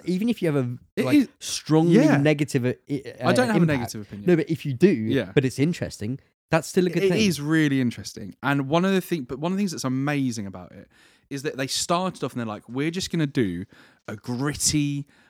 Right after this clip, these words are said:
Speaker 2: police kind of drama in Gotham, which they're doing again, by the way, which is tied in with the Batman
Speaker 1: Oh,
Speaker 2: film.
Speaker 1: okay, yeah, yeah,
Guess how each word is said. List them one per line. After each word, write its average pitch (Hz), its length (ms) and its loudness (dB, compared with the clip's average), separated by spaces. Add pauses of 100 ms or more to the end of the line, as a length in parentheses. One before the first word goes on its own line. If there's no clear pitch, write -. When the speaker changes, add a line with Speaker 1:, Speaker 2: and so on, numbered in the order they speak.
(140)
Speaker 2:
police 139 560 -6
kind 147 200 -4
of 113 80 -4
drama 123 480 -4
in 110 140 -10
Gotham, 110 260 -8
which 120 140 -6
they're 135 100 -2
doing 185 240 0
again, 147 340 0
by 113 140 -4
the 101 100 -8
way, 95 360 -10
which 117 300 -8
is 113 60 -12
tied 131 280 -2
in 113 80 -2
with 110 140 -4 (180)
the 123 220 -4
Batman 107 500 -8 (160)
Speaker 1:
Oh, 127 160 6
Speaker 2:
film. 120 120 6
Speaker 1:
okay, 104 200 0
yeah, 104 180 2
yeah, 101 140 0